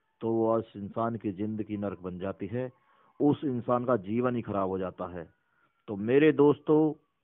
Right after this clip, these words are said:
अगर ज़िंदगी में बीमारी या कर्जा आदमी के सिर पर हो जाता है, शरीर में बीमारियां हो जाती हैं, तो उस आदमी को जीने का मकसद ही ख़त्म हो जाता है। क्योंकि इंसान हर चीज़ से लड़ सकता है,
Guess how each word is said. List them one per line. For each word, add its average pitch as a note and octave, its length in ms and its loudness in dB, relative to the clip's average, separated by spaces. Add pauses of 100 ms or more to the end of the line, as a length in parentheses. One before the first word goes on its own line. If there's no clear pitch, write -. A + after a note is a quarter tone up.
(960)
अगर A#2+ 280 4
ज़िंदगी C3+ 500 0
में B2+ 300 -2 (1300)
बीमारी C#3 720 4
या C3 80 4
कर्जा B2 380 2
आदमी B2 300 0
के A#2+ 80 0
सिर A#2 160 -2
पर A2+ 140 -2
हो G#2+ 140 0
जाता A#2 340 0
है, A#2+ 60 2
शरीर A2 160 -4
में A2+ 120 -2
बीमारियां A2 440 0
हो G2 100 -4
जाती G#2+ 300 -2
हैं, G#2+ 260 -6 (680)
तो A2+ 160 2
उस B2+ 140 -2
आदमी A#2 380 0
को G#2 340 -2
जीने A#2 340 -2
का A#2 120 0
मकसद G#2+ 380 -4
ही G#2 40 -4
ख़त्म G2+ 260 -6
हो F#2 100 -6
जाता F#2 280 -4
है। E2 180 -12 (680)
क्योंकि D3 680 4
इंसान C#3+ 520 2
हर B2+ 220 2
चीज़ C3+ 240 -2
से C3 180 2
लड़ A#2 180 2
सकता B2 380 -2
है, B2 280 2